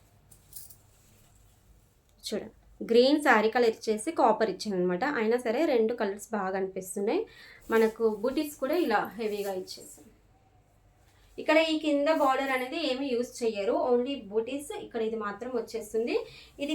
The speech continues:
కొంచెం పెద్ద వాళ్ళది. అయితే నెక్ వాళ్ళకి ఎంత అంటే only సిక్స్ అండ్ హాఫ్ లేదంటే సెవెన్ అంతే, అంతకంటే ఎక్కువైతే రావద్దు.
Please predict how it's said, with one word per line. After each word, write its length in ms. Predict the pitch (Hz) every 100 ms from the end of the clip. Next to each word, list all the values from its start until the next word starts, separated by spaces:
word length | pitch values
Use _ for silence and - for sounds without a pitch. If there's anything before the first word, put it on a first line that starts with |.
| 302
కొంచెం 400 | 285 277 285 302 415
పెద్ద 220 | 320 208 233 247
వాళ్ళది. 420 | 202 185 185 247 427 539 - - -
అయితే 160 | 240 294 285
నెక్ 220 | 254 - 330
వాళ్ళకి 280 | 294 269 262 220
ఎంత 220 | 226 277 247
అంటే 200 | 208 196 294 240
only 300 | 233 247 359 370
సిక్స్ 240 | - - 320
అండ్ 200 | 302 285
హాఫ్ 180 | 254 254 339 - - _ _ -
లేదంటే 300 | 240 240 247 320
సెవెన్ 260 | 294 214 180 226
అంతే, 160 | 240 233
అంతకంటే 320 | 226 262 269 240
ఎక్కువైతే 280 | 240 220 302
రావద్దు. 340 | 247 190 180